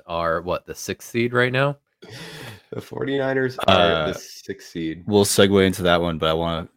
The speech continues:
Speaker 3: give you guys a crazy stat. Uh, Matt Stafford is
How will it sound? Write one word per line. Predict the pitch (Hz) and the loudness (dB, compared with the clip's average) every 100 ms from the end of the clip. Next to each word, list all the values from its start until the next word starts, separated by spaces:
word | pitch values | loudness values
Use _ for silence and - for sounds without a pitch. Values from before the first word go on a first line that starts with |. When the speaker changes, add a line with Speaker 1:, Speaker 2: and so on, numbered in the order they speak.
| _ | _
Speaker 3:
give | 90 | -6
you | 82 | -4
guys | 80 78 | -6 -6
a | 82 | -10
crazy | - 82 76 | -8 -8 -8
stat. | 76 - 80 76 73 _ _ - | -10 -6 -4 -4 -6 _ _ -4
Uh, | 82 78 | -2 -2
Matt | 78 82 95 | -2 -2 -2
Stafford | - - 92 90 87 | -2 2 2 2 -2
is | 78 - | -4 -8